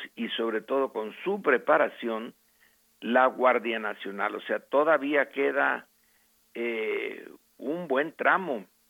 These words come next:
antes de que se pueda, eh, sustituir a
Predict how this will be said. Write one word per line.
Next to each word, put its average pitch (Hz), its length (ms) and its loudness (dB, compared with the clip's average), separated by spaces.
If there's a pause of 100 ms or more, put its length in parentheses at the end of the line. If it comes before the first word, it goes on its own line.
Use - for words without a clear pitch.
(340)
antes 131 500 -4
de 123 140 0
que 101 400 -6 (380)
se 98 120 -4
pueda, 127 640 0
eh, 95 600 -6 (1700)
sustituir 135 760 2 (840)
a 113 300 0